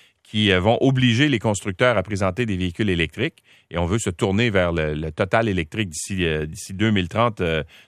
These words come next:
notamment au Québec. Euh, le constructeur allemand, euh, Mercedes, va aller de l'avant, va passer en fait au tout électrique d'ici deux mille trente. C'est ce qu'il a annoncé hier. Euh, et pour y parvenir, on va investir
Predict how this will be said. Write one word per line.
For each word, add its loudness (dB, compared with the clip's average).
notamment 2
au 0
Québec. 2
Euh, 6
le 2
constructeur 4
allemand, 6
euh, 2
Mercedes, 6
va 6
aller 6
de 2
l'avant, 6
va 4
passer 4
en 6
fait 0
au 2
tout 2
électrique 0
d'ici -2
deux 6
mille 4
trente. 4
C'est -6
ce -10
qu'il 2
a 6
annoncé 2
hier. 4
Euh, 4
et 2
pour 0
y 2
parvenir, 6
on 6
va 6
investir 2